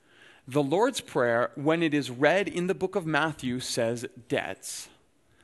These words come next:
But when it is recited in worship together, it has been changed to show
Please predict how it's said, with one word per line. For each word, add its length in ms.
But 160
when 200
it 120
is 160
recited 640
in 200
worship 400
together, 640
it 140
has 160
been 220
changed 920
to 100
show 580